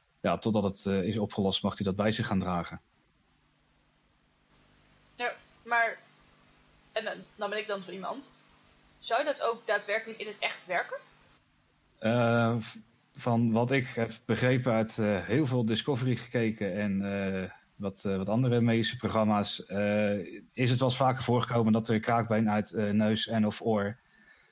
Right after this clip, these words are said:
Speaker 1: eh, gebruikt wordt om bepaalde stukken kraakbeen te vervangen inderdaad. Dus vandaar dat we,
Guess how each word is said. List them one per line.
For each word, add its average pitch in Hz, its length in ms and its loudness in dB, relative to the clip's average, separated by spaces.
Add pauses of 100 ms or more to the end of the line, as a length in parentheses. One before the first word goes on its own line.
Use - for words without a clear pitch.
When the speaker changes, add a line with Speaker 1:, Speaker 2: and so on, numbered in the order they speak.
(200)
Speaker 1:
eh, 101 340 2
gebruikt 110 560 0
wordt 117 320 0
om 120 160 2
bepaalde 113 320 2
stukken - 240 -4
kraakbeen 107 460 2
te 101 120 -2
vervangen 107 440 0
inderdaad. 90 480 -4
Dus - 460 -8
vandaar 101 460 0
dat 101 180 -4
we, 95 180 -6